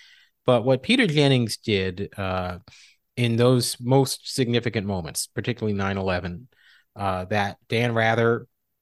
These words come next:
didn't do, that Tom Brokaw didn't do, was that he communicated in a personable way that was relatable. He, you know, uh, Dan Rather always had his little folksy aphorisms, including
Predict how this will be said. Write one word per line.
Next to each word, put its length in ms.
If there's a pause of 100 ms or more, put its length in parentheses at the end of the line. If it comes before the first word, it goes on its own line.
(140)
didn't 260
do, 440
that 200
Tom 240
Brokaw 400
didn't 220
do, 240 (520)
was 200
that 240
he 180
communicated 1040 (240)
in 300
a 300
personable 840
way 580 (460)
that 520 (120)
was 280
relatable. 640 (340)
He, 340
you 240
know, 380
uh, 320
Dan 260
Rather 320
always 220
had 100
his 140
little 280
folksy 380
aphorisms, 680
including 420